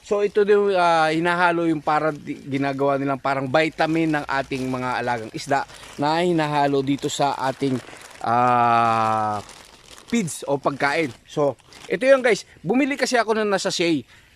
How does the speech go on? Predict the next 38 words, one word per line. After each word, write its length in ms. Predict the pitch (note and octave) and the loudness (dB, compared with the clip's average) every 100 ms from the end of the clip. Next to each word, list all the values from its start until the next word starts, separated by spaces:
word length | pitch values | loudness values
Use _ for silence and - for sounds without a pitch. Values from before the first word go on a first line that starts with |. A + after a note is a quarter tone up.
| _ _ | _ _
Kasi 320 | - C4+ B3+ | -4 -2 0
yung 200 | C4+ B3+ | 2 2
nandito 400 | B3+ A#3 B3+ C4+ A#3+ | 2 0 -2 -2 -2
sa 160 | A3+ G3+ | -2 0
pack, 240 | F#3+ F3 | -2 -2
ipakita 360 | E3 D3+ D#3 D3+ | -4 -4 -2 -2
ko 80 | |
sa 80 | D3+ | -2
inyo, 120 | D3 | -2
nasa, 240 | C#3 C#3 F3+ - | -2 -2 -4 -4
ah, 560 | D3 C#3 C3+ C3 B2+ B2 - - - - | -2 0 0 0 -2 -4 -8 -18 -20 -8
pinaka-plastic 600 | D#3 D3+ C#3+ G3+ - G3+ | -4 -4 0 0 0 -4
niya, 240 | F#3 D#3 C#3+ - - | -2 -2 -2 -14 -10
eh, 720 | - G3+ G#3 G#3 G#3 G3+ G3 F3+ | 0 4 6 6 6 4 2 -2
mahal, 360 | F3 G#3+ C4 G#3 | -2 2 2 2
nasa 240 | F#3 F#3 F#3+ | -2 2 2
one 280 | F3+ F#3+ | 4 2
thousand 360 | F#3 F#3 F3 F3 | 2 -2 -2 -6
four 200 | E3 D#3 | -2 -2
hundred. 240 | D3+ C#3+ A#2+ - - | -2 -4 -8 -14 -16
So, 160 | - D#3+ | -2 0
meron 400 | E3 G#3+ A3+ A3 G3+ | 2 2 0 -2 -2
itong, 240 | G3+ F#3+ | -2 0
ah, 240 | D#3+ D3 | 0 2
nasa 240 | C#3+ D3+ A3 | 0 -2 -4
sachet. 440 | - E3+ E3+ A3 - - - - | 0 2 0 -2 -12 -20 -20 -18
So, 240 | - D#3 D3+ | -2 2 2
dalawa 400 | D3 E3+ F#3 F#3+ | 4 6 6 4
ito, 400 | F3+ E3 D#3+ - - - | 2 2 2 -2 -16 -10
ah, 720 | - C#3 C#3 C#3+ C#3 C3+ C3+ - | -2 2 4 2 2 0 0 0
amounting 480 | D#3+ F3 D#3+ E3+ D#3+ | 2 2 2 0 0
lang 80 | D#3 | 0
siyang 240 | F3+ C#3+ | 0 0
five 240 | D#3+ C#3+ | 0 0
hundred. 320 | C#3 C#3+ D#3 - | 0 0 0 0
So, 240 | D3+ C#3+ | 0 2
napakamahal, 640 | D#3 D3+ D#3 D#3+ D#3+ F3+ | 2 0 0 0 0 0
guys, 320 | D#3+ E3+ D3 | 2 0 -2